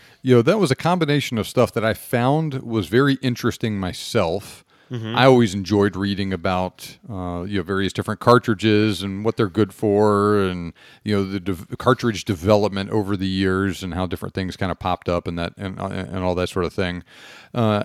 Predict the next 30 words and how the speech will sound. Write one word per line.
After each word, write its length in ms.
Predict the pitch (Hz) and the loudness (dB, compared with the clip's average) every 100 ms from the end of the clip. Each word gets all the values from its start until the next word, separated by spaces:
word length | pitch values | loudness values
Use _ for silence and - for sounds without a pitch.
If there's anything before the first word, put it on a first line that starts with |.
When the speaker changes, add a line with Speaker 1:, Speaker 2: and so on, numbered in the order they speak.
| - | 0
Speaker 1:
and 100 | 135 | 0
at 120 | 120 | 2
the 60 | - | 2
same 200 | 143 113 | 2 2
time, 240 | 123 127 | 2 2
that 100 | 143 | 2
was 80 | 139 | 2
also 220 | 170 143 | 2 2
something 280 | 120 123 123 | 0 0 0
that 100 | 101 | 2
really 260 | 107 127 104 | 4 4 2
seemed 180 | 139 | -2
to 80 | 95 | -2
resonate 760 | 82 107 95 98 85 - - - | 4 6 6 0 -2 -6 -12 -16
with 540 | 120 92 101 101 85 - | -12 -2 0 0 -2 -8
people 300 | 104 - 92 | -8 -4 -2
that 120 | 98 | -2
were 140 | 90 | -2
reading 380 | 85 98 98 90 | -2 -2 -2 -4
my 100 | 82 | -6
blog. 500 | 80 92 85 82 80 | -6 -2 -2 -2 -4
I 60 | 85 | -4
really 300 | 107 196 139 | -2 0 -2
flailed 500 | - - 127 127 104 | -4 0 4 6 4
around 300 | 98 104 101 | 2 2 0
there 180 | 85 85 | -2 -4
for 240 | - 90 | -4 -4
a 60 | 92 | -2
little 280 | 127 180 | 0 0
bit, 380 | 98 98 90 - | 2 0 0 -4